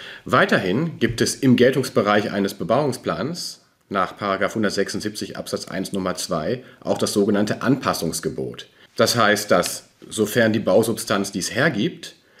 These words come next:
ein Baugebot auch lediglich eine Anpassung einer Bausubstanz, einer bestehenden Bausubstanz an die Festsetzung des B-Plans bestehen kann. Die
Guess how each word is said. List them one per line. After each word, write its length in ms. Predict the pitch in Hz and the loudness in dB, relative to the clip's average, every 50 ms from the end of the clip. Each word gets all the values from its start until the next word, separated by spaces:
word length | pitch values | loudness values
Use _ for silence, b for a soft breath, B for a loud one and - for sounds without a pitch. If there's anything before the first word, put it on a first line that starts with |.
| b b b | b b b
ein 160 | b 98 101 92 | b -4 -2 2
Baugebot 640 | 95 92 113 123 120 104 104 110 117 127 127 - | 4 4 4 4 4 2 2 4 4 2 2 0
auch 320 | - 95 98 101 - - - | -2 0 0 0 0 -4 -8
lediglich 360 | 104 104 101 98 - 98 - 113 | -6 -6 -4 -4 -6 -6 -6 -6
eine 180 | 104 90 - | -6 -6 -4
Anpassung 560 | - 127 123 - - 90 - - 78 69 - - | -4 -4 -4 -2 -4 -6 -4 -6 -8 -8 -8 -10
einer 200 | - 87 82 78 | -8 -6 -6 -6
Bausubstanz, 640 | 80 78 80 - 85 78 - - - 80 73 - - | -4 -4 -4 -4 -6 -8 -8 -8 -8 -10 -8 -8 -8
einer 140 | - 87 82 | -6 -6 -6
bestehenden 360 | 80 - - 90 85 87 80 | -6 -6 -4 -2 -2 -2 -2
Bausubstanz 640 | 78 71 80 - 82 80 - - 85 - - - | -2 -4 -6 -6 -8 -8 -8 -6 -6 -6 -6 -8
an 140 | - - 90 | -8 -8 -6
die 60 | 90 | -6
Festsetzung 600 | 85 - 98 87 - - 90 90 - - 90 92 | -4 -4 -4 -2 -2 -2 -4 -4 -4 -4 -4 -4
des 140 | 90 82 78 | -4 -2 0
B-Plans 400 | 92 92 95 - 90 73 71 - | 0 0 0 0 -4 -6 -6 -8
bestehen 360 | - 71 - 78 71 67 65 | -10 -10 -8 -8 -8 -8 -8
kann. 220 | 64 - 69 - - - B B B B B B B B B | -12 -14 -16 -16 -18 -20 B B B B B B B B B
Die 420 | - - 117 113 110 110 110 - | -6 0 2 2 4 2 2 -2